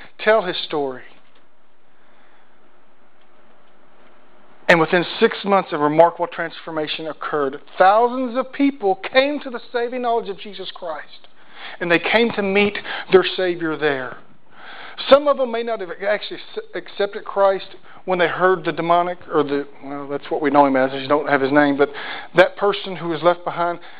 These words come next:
to tell his story, they may not have accepted Christ then, but when they came and met Jesus, I'm sure there were thousands who did. All because of one person, folks. Do you realize that?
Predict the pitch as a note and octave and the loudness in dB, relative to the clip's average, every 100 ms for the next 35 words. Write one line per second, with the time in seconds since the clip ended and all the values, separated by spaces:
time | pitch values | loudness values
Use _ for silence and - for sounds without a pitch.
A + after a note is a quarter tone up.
0 | - - - - - - - - - F3 | -16 -16 -18 -18 -18 -18 -18 -16 -2 -2
1 | F#3 F#3 E3+ - - E3+ E3 D#3 - - | 6 6 4 -4 -4 -2 -2 -6 -14 -16
2 | - - G3 G#3 C4 A#3+ A3+ G#3+ F3+ G3+ | -16 2 2 6 4 6 4 2 2 2
3 | G3 F#3 - G3 G3 - F#3+ F3+ - D3+ | 2 -2 -2 -4 -4 0 4 4 2 -2
4 | F#3 E3+ D3+ D#3+ E3+ G#3 G3+ A3 G3 F3 | 0 0 -2 -2 2 2 4 2 4 4
5 | F3 D#3 D#3 D#3 C3+ D#3 D3 - F3 E3 | 2 2 0 -2 -4 -8 -6 -2 2 4
6 | D3+ C3+ E3+ D#3+ D#3+ D#3 - D3+ C#3 C#3 | 2 0 2 2 2 -2 -4 -4 -2 -2
7 | C3+ - - - - - - - - - | -2 -6 -14 -18 -16 -16 -16 -16 -16 -14
8 | - - A3+ C4 C4+ C4 - - - A#3 | 6 10 10 10 8 6 0 -2 -2 -2
9 | A#3 G#3+ F3 F#3+ B3 C#4 D4 - - E4+ | -2 -2 -6 -6 -2 0 -2 -2 2 2
10 | E4+ - D4 A#3 A#3 A#3+ E4+ D4+ - - | 2 -4 -12 -8 -4 -2 -2 -6 -10 -16
11 | - - C4+ D4 C#4+ F4 F#4+ F4 B3+ A3+ | -16 2 4 6 6 6 6 4 2 0
12 | - A3 C#3+ | -2 -2 -2